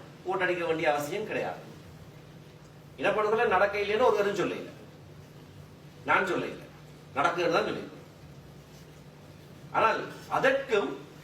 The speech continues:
ஒரு சர்வதேச குற்றவியல் நீதிமன்றத்தில் இனப்படுகொலை, படுகொலையை நிரூபிப்பதற்கு நிறைய, அஹ், வித்தியாசமான விடயங்கள்.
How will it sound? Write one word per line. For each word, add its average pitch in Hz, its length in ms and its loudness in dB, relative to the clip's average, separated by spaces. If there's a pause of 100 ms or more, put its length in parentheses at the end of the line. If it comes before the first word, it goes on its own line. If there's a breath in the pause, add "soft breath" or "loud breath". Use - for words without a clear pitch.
(500)
ஒரு 170 200 0
சர்வதேச 254 600 4
குற்றவியல் 233 460 2
நீதிமன்றத்தில் 226 600 2
இனப்படுகொலை, 214 340 4
படுகொலையை 214 440 4
நிரூபிப்பதற்கு 240 640 4
நிறைய, 277 280 -2
அஹ், - 580 -2
வித்தியாசமான 254 540 2
விடயங்கள். 247 460 2